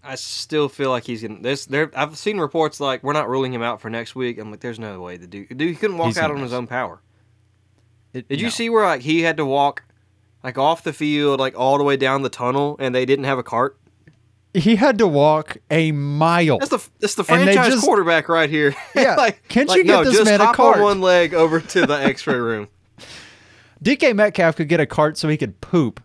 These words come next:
Speaker 2: I mean, we could get a cart for Trevor Lawrence, whose leg snapped. <laughs>
Speaker 1: D K was, D K had a turtle head going on, and, and
Speaker 2: <laughs>
Speaker 1: Trevor quite literally could not walk.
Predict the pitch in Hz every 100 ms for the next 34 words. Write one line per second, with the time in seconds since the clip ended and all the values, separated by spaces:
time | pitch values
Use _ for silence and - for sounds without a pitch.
0 | _ 139 156 160 151 - 127 131 - _
1 | 170 233 254 190 208 170 - 165 143 -
2 | 120 147 131 127 131 123 110 - 127 151
3 | 123 127 143 127 - - 107 95 - -
4 | - _ _ _ _ _ _ _ - -
5 | 220 - 214 - 175 - - 151 208 208
6 | 190 170 165 156 131 - - - - -
7 | _ _ _ _ _ _ 127 220 220 202
8 | 180 143 190 175 143 135 123 127 127 123
9 | 117 117 113 110 113 - 127 120 208 -
10 | 254 - - - - 202 175 147 - -
11 | - - - 214 254 220 226 214 196 175
12 | 190 170 151 135 107 -